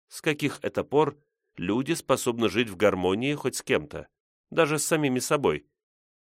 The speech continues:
«С этого момента! Ты понимаешь, что это хорошая идея, ты ведь всё ещё здесь». Джек демонстрирует свою фирменную улыбку.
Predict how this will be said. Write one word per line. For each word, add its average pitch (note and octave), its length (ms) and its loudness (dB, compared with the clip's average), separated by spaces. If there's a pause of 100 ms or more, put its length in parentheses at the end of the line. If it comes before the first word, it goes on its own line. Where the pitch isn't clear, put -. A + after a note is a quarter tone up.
«С - 300 -6
этого F2+ 480 4
момента! E2 680 0 (240)
Ты G#2 140 0
понимаешь, G#2+ 540 4
что - 260 2
это G2+ 160 2
хорошая G2+ 540 4
идея, F#2 580 2
ты F#2+ 140 -2
ведь G2 160 -2
всё G#2+ 180 2
ещё F#2+ 240 0
здесь». A2 440 0 (540)
Джек F#2+ 300 2
демонстрирует A2 680 4
свою E2+ 280 0
фирменную F2 600 0
улыбку. F2 580 -4